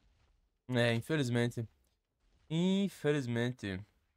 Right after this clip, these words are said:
<clears throat> Tá. Eu pensei que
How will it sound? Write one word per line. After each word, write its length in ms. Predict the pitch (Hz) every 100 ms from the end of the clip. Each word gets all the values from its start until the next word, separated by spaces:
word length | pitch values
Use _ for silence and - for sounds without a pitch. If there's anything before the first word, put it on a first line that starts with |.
| _ -
<clears throat> 280 | 151 143 107 _ _ _ _ _ _ _ _ _ _ _ _ -
Tá. 220 | 123 101 - _ _ _ _ _ _ _ _ _ _ _ _ _ _ _ _ _ _ _ _ _ _ _ _ _ _ _ -
Eu 80 | 180
pensei 480 | 208 160 156 170
que 420 | 175 170 143 131